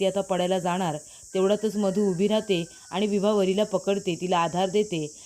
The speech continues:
तेव्हा शकुंतला म्हणते, "बघितलंस ना, तुझा हा सुद्धा खोटेपणा मी लगेच समोर आणला की नाही? म्हणूनच मी म्हणतेय, तू माझी मदत कर, मी तुझी मदत करते. दोघींनीही एकमेकांचं खोटं कोणालाही सांगायचं नाही, तरच काहीतरी होऊ शकतं." तर पुढील भागामध्ये आपण बघूया.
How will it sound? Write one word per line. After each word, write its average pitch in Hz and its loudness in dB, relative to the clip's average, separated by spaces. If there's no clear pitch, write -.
तेव्हा 190 0
शकुंतला 196 0
म्हणते, 190 0
"बघितलंस 190 0
ना, 196 0
तुझा 202 2
हा 202 2
सुद्धा 214 -2
खोटेपणा 196 0
मी 202 2
लगेच 208 0
समोर 190 0
आणला 196 0
की 226 -4
नाही? 160 0
म्हणूनच 240 2
मी 247 0
म्हणतेय, 196 2
तू 208 -4
माझी 185 0
मदत 208 0
कर, 208 4
मी 240 -2
तुझी 220 -2
मदत 180 0
करते. 202 0
दोघींनीही 226 2
एकमेकांचं 214 -2
खोटं 202 0
कोणालाही 196 0
सांगायचं 170 -2
नाही, 156 -2
तरच 214 2
काहीतरी 185 0
होऊ 185 0
शकतं." 175 -4
तर 185 2
पुढील 190 -2
भागामध्ये 180 0
आपण 180 0
बघूया. 165 0